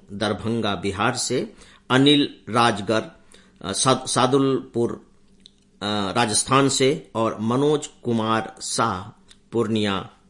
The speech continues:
बिहार से। तो समीर, अभय, अनिल और मनोज,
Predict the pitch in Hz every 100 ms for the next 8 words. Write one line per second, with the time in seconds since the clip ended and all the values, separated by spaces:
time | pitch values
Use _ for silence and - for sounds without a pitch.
0 | 123 110 85 87 - - - _ _ _
1 | _ 101 - 110 113 123 180 - _ _
2 | _ _ 113 101 113 113 127 - - _
3 | _ _ - 117 113 117 127 170 - _
4 | _ 117 113 110 110 110 131 143 95 85